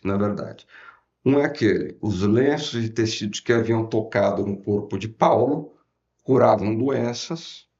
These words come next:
expulsavam os demônios. E fala assim, "E Deus realizava milagres extraordinários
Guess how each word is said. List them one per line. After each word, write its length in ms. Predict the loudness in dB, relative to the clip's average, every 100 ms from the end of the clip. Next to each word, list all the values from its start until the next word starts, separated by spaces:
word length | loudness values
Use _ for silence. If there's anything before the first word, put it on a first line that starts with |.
| _ _ _
expulsavam 800 | -6 -4 -2 -2 2 4 4 2
os 100 | -2
demônios. 840 | -2 0 0 -2 -6 -14 -20 -20 _ _ _ -20 -20 _ _
E 80 | -2
fala 300 | 2 6 6
assim, 280 | 4 -2 -6
"E 100 | -2
Deus 840 | -2 2 4 4 2 0 -8 -12 -16 _ _ _
realizava 800 | _ 2 4 4 2 2 2 2
milagres 680 | 0 0 2 4 4 0 -2
extraordinários 1300 | -4 -4 -2 0 2 0 0 0 2 2 0 -4 -10